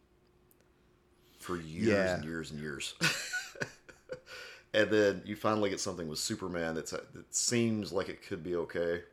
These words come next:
Speaker 2: Well, weirdly, we seem to be, like, in, like, the most Superman media-focused moment in years between this and Superman Lois and his relative prominence.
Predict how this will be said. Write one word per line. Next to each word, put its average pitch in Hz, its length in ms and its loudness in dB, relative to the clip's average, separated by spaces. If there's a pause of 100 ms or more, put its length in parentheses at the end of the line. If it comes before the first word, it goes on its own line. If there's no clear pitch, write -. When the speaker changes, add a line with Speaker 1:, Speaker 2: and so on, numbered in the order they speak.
(140)
Speaker 2:
Well, 139 140 0
weirdly, 202 480 2
we 127 160 2
seem 131 320 0
to 104 100 -8
be, 95 220 0
like, 85 240 -4
in, 82 420 -6
like, 87 220 -8
the 87 60 -6
most 87 320 -2
Superman 82 760 -2
media-focused 82 840 -8
moment 76 380 -10 (120)
in - 200 -16
years 55 720 -10
between 82 500 -6 (480)
this 95 540 4
and 76 100 -6
Superman 82 540 -4
Lois 85 680 -2
and 71 240 -8 (460)
his 90 280 0
relative 90 540 0
prominence. 82 720 -2